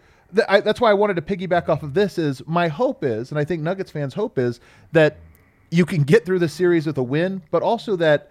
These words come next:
there's a huge growth curve for him specifically as this series goes on. What have you seen from him lately?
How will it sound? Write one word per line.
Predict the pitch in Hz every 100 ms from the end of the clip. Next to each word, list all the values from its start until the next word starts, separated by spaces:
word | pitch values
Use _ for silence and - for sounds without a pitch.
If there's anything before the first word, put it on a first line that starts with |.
| _ _
there's | 160 151
a | 147
huge | 165 170 123
growth | 127 156 170
curve | - 131 120
for | - 151
him | 120 175 170 110 107
specifically | _ - 143 - 180 160 135 117
as | 120
this | 123 117
series | 120 110 107
goes | 110 107
on. | 110 113 113
What | 170
have | 170
you |
seen | 156 156
from | 143 139
him | 123
lately? | 120 123 110 123